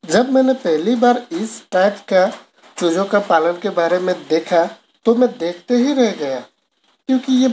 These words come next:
बहुत ही कम खर्चा में बहुत ही फ़ायदेमंद है।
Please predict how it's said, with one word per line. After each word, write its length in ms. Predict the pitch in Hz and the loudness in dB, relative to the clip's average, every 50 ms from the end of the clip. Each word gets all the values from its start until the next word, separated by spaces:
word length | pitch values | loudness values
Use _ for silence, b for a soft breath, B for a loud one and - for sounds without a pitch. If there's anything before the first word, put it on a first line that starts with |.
| 202 - | -2 -2
बहुत 580 | 151 147 143 139 - - 226 233 - - - - | 0 0 0 0 0 0 0 0 -2 -6 -8 -8
ही 60 | 285 277 - - | -8 -8 -8 -4
कम 220 | - 202 208 220 220 - | -4 -2 -2 -2 -4 -4
खर्चा 360 | - 190 180 190 - 202 196 | -4 -6 -6 -4 -2 0 0
में 240 | 190 190 190 196 233 - - _ _ _ _ _ _ - | 0 0 0 -2 -2 -4 -8 _ _ _ _ _ _ -14
बहुत 720 | - 143 139 143 139 - - - 185 202 202 - - - | -8 -4 -2 -2 -2 -2 0 0 0 0 -2 -6 -2 0
ही 100 | 247 262 | 0 0
फ़ायदेमंद 640 | 254 - - 214 202 190 - 190 170 165 156 151 127 | 0 0 0 2 2 2 0 -2 -2 0 0 -2 -2
है। 160 | 120 127 131 | -4 -8 -8